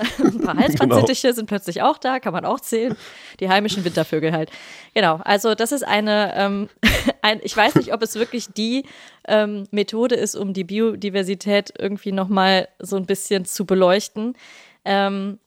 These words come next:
Speaker 1: oder ob es einfach eine schöne, ja, eine schöne Art von Wissenschaftskommunikation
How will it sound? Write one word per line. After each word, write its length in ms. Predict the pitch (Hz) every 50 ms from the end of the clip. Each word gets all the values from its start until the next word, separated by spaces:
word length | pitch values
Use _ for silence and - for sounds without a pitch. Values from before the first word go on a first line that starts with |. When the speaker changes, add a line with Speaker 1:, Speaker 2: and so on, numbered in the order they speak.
| _ -
Speaker 1:
oder 220 | - 196 185 185 160
ob 100 | 180 -
es 80 | 180 -
einfach 400 | - 175 170 - 190 180 - - - _ _ -
eine 140 | 180 185 180
schöne, 560 | - - - 190 190 185 180 175 175 185 180 _ _ _ _ _ -
ja, 220 | - 156 147 - - _
eine 80 | - 165
schöne 260 | - - 190 185 160
Art 120 | 143 170 -
von 160 | - 175 165
Wissenschaftskommunikation 1120 | 180 175 - 196 - 196 180 - - 202 180 180 180 175 - 170 - - 190 175 175 170